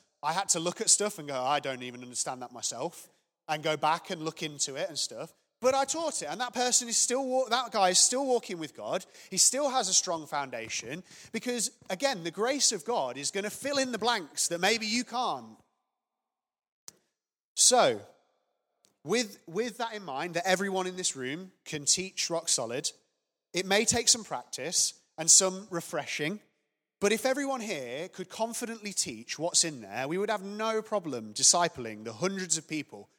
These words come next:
that will be coming through those doors. If you don't have a copy, you can get one from the office. Sorry, Leanne. Um,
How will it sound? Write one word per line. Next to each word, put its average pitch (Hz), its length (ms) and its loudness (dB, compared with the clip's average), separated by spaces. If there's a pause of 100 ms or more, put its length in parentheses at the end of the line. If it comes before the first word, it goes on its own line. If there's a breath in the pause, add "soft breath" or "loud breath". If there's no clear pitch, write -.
(140)
that 143 80 -8
will 135 60 -6
be 135 80 -8
coming 147 240 -8
through 143 160 -8
those 131 220 -2
doors. 107 480 -8 (1300 loud breath)
If 196 160 -2
you 202 80 -2
don't 247 180 4
have 262 140 4
a - 20 0
copy, 180 360 -2
you 196 120 -4
can 165 140 -10
get 180 120 0
one 175 180 -2
from 185 120 -10
the 160 120 -2
office. 160 580 0
Sorry, 120 280 -4
Leanne. 123 300 -4 (480 loud breath)
Um, 170 340 4